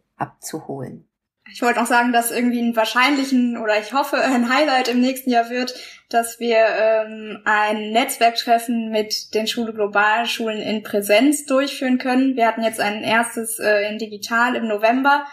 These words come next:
Speaker 2: was auch schon super war, aber ich glaub, wir wissen alle, Präsenz ist irgendwie gerade zum Netzwerken und, äh, sozialem Kontakt und Austausch, äh, doch noch mal einen Ticken besser und, ähm, ja, wir hoffen sehr, dass das stattfinden kann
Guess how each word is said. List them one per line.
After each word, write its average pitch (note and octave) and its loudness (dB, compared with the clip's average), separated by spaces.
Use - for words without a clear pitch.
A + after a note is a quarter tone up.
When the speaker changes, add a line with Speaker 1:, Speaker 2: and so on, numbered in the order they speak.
Speaker 2:
was A3+ 2
auch C4+ 2
schon A#3+ 2
super C4 2
war, B3 4
aber A3+ 2
ich A3 -8
glaub, A#3 -2
wir A3+ -8
wissen B3 -2
alle, A#3 0
Präsenz A#3 0
ist - -8
irgendwie A3 -6
gerade B3 2
zum A#3 -2
Netzwerken A#3 2
und, A3 -2
äh, G#3 2
sozialem G#3+ 0
Kontakt A3 -2
und G#3+ -8
Austausch, G3+ 0
äh, G#3 4
doch A#3 4
noch A3 -2
mal G#3 0
einen G#3 -4
Ticken G#3+ -6
besser G#3+ 2
und, G3+ -8
ähm, G3 -6
ja, G#3 4
wir G#3 0
hoffen G#3+ 0
sehr, G#3+ 4
dass G#3 -4
das G3+ -6
stattfinden G3+ 0
kann G3 -4